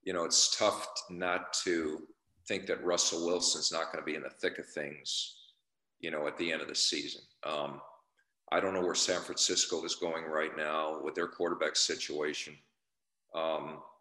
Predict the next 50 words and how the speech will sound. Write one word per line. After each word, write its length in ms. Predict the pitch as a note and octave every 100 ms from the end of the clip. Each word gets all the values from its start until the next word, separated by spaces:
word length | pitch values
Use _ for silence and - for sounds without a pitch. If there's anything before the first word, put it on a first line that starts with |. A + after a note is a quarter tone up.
| _ _ _
Minnesota 540 | G2 B2 A#2+ - A2+ A2+
could 240 | - -
turn. 280 | - D#2+ C#2 - - _ _ _ _ _ _ _ _ _ -
You 80 | E2
know, 80 | D#2+
they 160 | G2
could 220 | G2+ G2
turn. 460 | - F#2 E2+ E2 E2 E2
Uh, 100 | D#2+
Kirk 340 | - G#2+ -
Cousins 380 | F#2+ F#2 F#2+ F2
is 180 | E2+ -
playing 280 | F#2 F2+ E2
well. 140 | E2
They 80 | E2+
had 100 | F2
a 40 | F2
rough 280 | E2 E2
week 200 | F2 E2+
this 200 | F2+ - -
past 340 | D#2+ D#2+ -
week. 300 | D#2+ D#2 - - _ _ _ _ _ _ _ -
Uh, 100 | D#2+
they 100 | G2
have 140 | G2+
good 180 | G#2 G2+
defense. 840 | F2+ F2 F2+ F2 F2 - - -
They 140 | F2+ F#2+
could, 220 | - -
they 120 | E2+ F2+
could 260 | - -
turn. 380 | - E2 C#2+ D2 - - -
Um, 400 | D#2 D#2 D2+ D2+ - - _ _ _ _ -
you 100 | E2+
know, 80 | E2+
just 320 | E2+ F2+ -
throwing 280 | G2 F2 E2
that 180 | E2 E2
out. 120 | D#2
Those 200 | G2+ F#2+
are 60 | E2+
some 280 | - F#2+
of 60 | F2+
the 100 | E2
things 380 | F2 E2+ E2 -
that 320 | D#2 D2 -
could 120 | F#2
the 100 | E2+
Titans 500 | - G#2 G2 G2 -
turn 400 | - E2+ D#2 C#2+